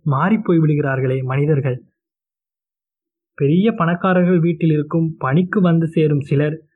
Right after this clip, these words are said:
பணிவாக நடப்பதை பார்க்க முடியும். ஏழ்மையான குடும்பத்திலிருந்து வருகிறவர்கள் எல்லோருமே ஏழைகளுக்கு சார்பாக பணியாற்றுவார்கள் என எண்ணுவதும் முட்டாள்தனம்தான். பணக்காரர்களாக ஆகும் அவாவில்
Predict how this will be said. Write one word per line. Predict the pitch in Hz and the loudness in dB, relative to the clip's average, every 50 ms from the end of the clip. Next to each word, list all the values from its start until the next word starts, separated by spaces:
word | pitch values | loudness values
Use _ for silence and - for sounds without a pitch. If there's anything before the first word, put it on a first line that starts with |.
| _ _ _ - | _ _ _ -6
பணிவாக | - 135 139 160 185 180 185 185 180 190 214 | -2 0 2 4 4 4 4 2 2 2 2
நடப்பதை | 185 160 156 165 160 - 151 151 180 | 2 2 2 0 0 0 0 0 0
பார்க்க | 175 - 156 160 156 - 147 | 0 0 -2 -2 -2 0 0
முடியும். | 131 131 127 123 123 131 139 - _ _ _ _ _ _ _ _ _ _ _ - | 0 2 0 0 -2 -6 -8 -12 _ _ _ _ _ _ _ _ _ _ _ -8
ஏழ்மையான | 151 143 143 160 202 214 220 220 220 220 233 226 | -4 -2 0 2 2 2 2 2 0 0 -2 -2
குடும்பத்திலிருந்து | 226 196 185 190 202 208 202 - 220 196 190 190 190 185 202 208 | 0 0 2 2 2 0 0 0 0 0 2 2 2 2 2 2
வருகிறவர்கள் | 170 160 156 170 170 180 170 160 151 139 160 160 160 156 156 | 0 0 0 0 2 2 2 0 0 0 0 0 -2 -2 -4
எல்லோருமே | - 143 147 143 165 202 214 190 160 139 143 147 156 151 151 - _ | -4 -2 0 0 2 2 2 2 2 2 0 0 -4 -6 -8 -12 _
ஏழைகளுக்கு | - 147 147 156 180 208 214 208 202 196 185 185 - 196 | -6 -2 0 0 2 2 2 2 2 0 0 -2 -6 -10
சார்பாக | 180 - - - - 170 170 175 170 165 156 190 | -8 -4 -2 -2 0 0 0 0 0 0 0 -2
பணியாற்றுவார்கள் | 185 - 156 151 160 165 160 151 156 170 151 151 143 139 147 147 143 | -2 -2 0 0 0 0 -2 -2 -2 -2 -2 -2 -2 -2 -4 -4 -4
என | 147 147 143 147 147 | -4 -4 -4 -4 -2
எண்ணுவதும் | 139 147 156 175 190 175 147 131 147 170 185 180 - | 0 2 2 4 4 2 2 2 2 0 0 -2 -2
முட்டாள்தனம்தான். | 156 160 160 160 - 208 190 170 180 185 156 135 131 131 127 131 127 127 123 _ _ _ _ _ _ _ _ _ - | -2 -2 -2 0 0 0 0 0 -2 -2 -2 -2 -2 -4 -4 -4 -6 -6 -8 _ _ _ _ _ _ _ _ _ -8
பணக்காரர்களாக | - 139 147 185 180 - 208 208 208 208 202 196 202 196 196 190 196 196 208 190 | -4 -2 -2 -2 0 0 0 2 2 0 0 0 0 0 2 0 0 0 0 0
ஆகும் | 175 165 165 170 165 165 165 160 - - - | 0 0 0 0 0 0 -2 -2 -6 -6 -4
அவாவில் | 151 135 151 185 202 190 147 143 147 | -2 0 2 2 2 2 2 0 0